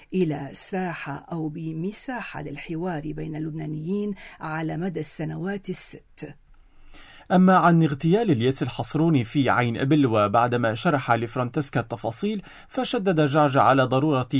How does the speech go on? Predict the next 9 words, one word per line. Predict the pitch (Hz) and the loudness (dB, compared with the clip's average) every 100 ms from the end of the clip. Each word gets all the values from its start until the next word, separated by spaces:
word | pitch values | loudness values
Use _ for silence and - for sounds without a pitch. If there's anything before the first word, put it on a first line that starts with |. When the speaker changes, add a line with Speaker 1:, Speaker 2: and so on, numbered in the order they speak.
| 120 | 0
Speaker 2:
تعاون | 135 117 196 175 104 | -2 0 0 0 0
المعنيين | 104 107 110 113 117 180 123 | -2 0 0 0 -2 0 0
بأمن | 107 117 135 | 0 0 0
المنطقة | 120 113 113 165 151 156 | 0 -2 -4 -4 -2 0
الجنوبية | 139 131 139 143 190 151 143 - - - | 0 2 0 0 0 2 2 0 -12 0
من | 185 220 | 2 4
يونيفيل | 220 151 - 110 | 2 2 2 0
وقوى | 113 110 - 147 131 | 4 2 2 2 2
أمنية | - 147 175 113 110 | 2 2 2 2 0